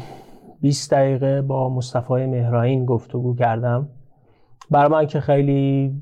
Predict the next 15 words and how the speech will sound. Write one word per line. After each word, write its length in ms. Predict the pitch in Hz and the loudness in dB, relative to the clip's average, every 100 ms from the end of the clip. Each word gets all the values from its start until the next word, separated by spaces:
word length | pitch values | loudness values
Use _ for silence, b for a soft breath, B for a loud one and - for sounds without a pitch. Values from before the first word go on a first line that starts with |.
| - | -12
شیرین 520 | - 131 123 139 147 | -2 2 2 2 2
بود 260 | 139 143 139 120 | 0 -2 -2 0
و 480 | 127 131 127 127 123 - b b b | 2 0 -2 -4 -6 -10 b b b
یادگیرنده 1160 | - 139 131 127 123 127 120 117 123 147 143 135 120 | 0 2 2 2 2 2 2 2 2 2 2 -4 -4
و 360 | 127 123 117 120 - _ _ _ _ _ _ 220 - _ | -2 -2 -2 -6 -12 _ _ _ _ _ _ -20 -20 _
یادآور 1400 | 208 127 117 113 113 113 113 135 127 123 131 143 139 135 | -4 0 0 0 0 0 2 2 4 2 0 0 0 -2
گفتگوهای 720 | 131 127 123 123 120 123 135 135 | -2 -4 -4 -4 -2 0 0 -2
دانشجویی 720 | 127 117 113 - 120 127 123 | -2 -4 -6 -6 -2 -2 -2
خیلی 300 | 123 123 123 | -2 -2 -2
مفصلی 720 | 120 - 123 - - 120 123 | -4 -4 -6 -4 -2 0 0
که 180 | 123 123 | -2 -8
سالهای 600 | - 120 113 117 117 117 | -4 -4 -2 -2 -2 -2
پیش 320 | 117 123 - | -2 -4 -4
داشتیم. 400 | - 120 - 120 - _ b b b b b 135 127 - | -8 -10 -12 -14 -14 _ b b b b b -2 0 0
امیدوارم 840 | 147 143 131 143 143 143 139 139 | 0 2 2 2 2 0 -2 -4